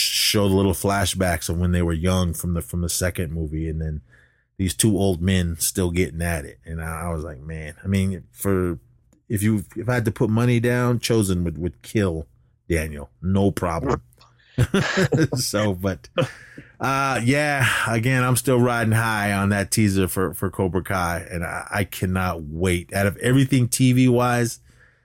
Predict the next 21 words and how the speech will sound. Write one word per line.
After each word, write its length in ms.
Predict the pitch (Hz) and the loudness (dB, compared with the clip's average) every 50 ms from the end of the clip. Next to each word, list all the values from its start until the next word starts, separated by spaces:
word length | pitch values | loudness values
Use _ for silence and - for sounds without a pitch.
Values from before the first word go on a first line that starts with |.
| _ _ _ _ _ _ _ - | _ _ _ _ _ _ _ -12
I, 200 | - - - 87 - | -8 -8 -8 -8 -8
I 220 | - - 95 107 104 | -6 -4 -2 -2 0
cannot 580 | - - 120 101 95 98 95 95 92 82 82 | 0 0 2 2 2 2 2 0 -2 -2 -2
wait 540 | 82 87 104 107 104 98 95 - - - - - | 0 2 2 2 2 2 0 -4 -8 -10 -10 -10
for 260 | - - 92 87 82 | -8 -4 -2 -2 -2
that. 560 | 76 82 82 76 78 - - - - - - - _ _ _ _ _ _ _ - | 0 -2 -2 -2 -4 -6 -12 -14 -14 -14 -14 -16 _ _ _ _ _ _ _ -6
And 100 | 101 98 | -2 0
the 100 | 202 120 | 2 2
other 160 | 175 196 190 | 2 4 4
thing 140 | 170 151 139 | 4 4 4
I 80 | 135 123 | 2 2
can't 240 | - - 139 127 120 120 | 2 2 2 4 4 4
wait 140 | 123 117 | 2 2
for 200 | - - 117 113 | 2 2 2 2
is 80 | 101 85 | 4 4
Loki. 460 | 101 113 123 117 - - 87 80 - _ _ _ _ - | 2 2 2 0 -2 -4 -8 -8 -8 _ _ _ _ -2
When 160 | - 175 190 | 2 4 4
does 100 | 175 143 156 | 6 4 4
that 180 | 160 165 - | 2 0 0
come 200 | - - 123 107 | 0 0 2 2
out? 400 | 101 95 - - 147 - - - | 2 2 0 0 -2 -2 -2 -2